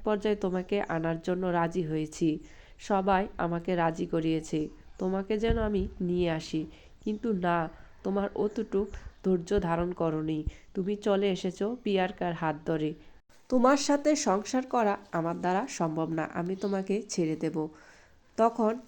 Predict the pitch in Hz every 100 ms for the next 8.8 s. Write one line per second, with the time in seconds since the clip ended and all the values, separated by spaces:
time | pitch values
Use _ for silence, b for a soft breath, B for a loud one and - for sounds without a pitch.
0 | 190 196 208 220 208 214 208 208 208 214
1 | 208 220 233 - 185 180 196 190 208 -
2 | B B - 185 202 202 214 208 208 -
3 | 175 170 175 165 156 160 151 B B -
4 | 196 202 214 214 196 202 - - 170 190
5 | 190 208 208 208 220 214 226 202 208 196
6 | 208 208 185 233 254 B B B 185 175
7 | 190 208 214 233 208 202 165 160 165 170
8 | 170 160 160 160 160 160 156 156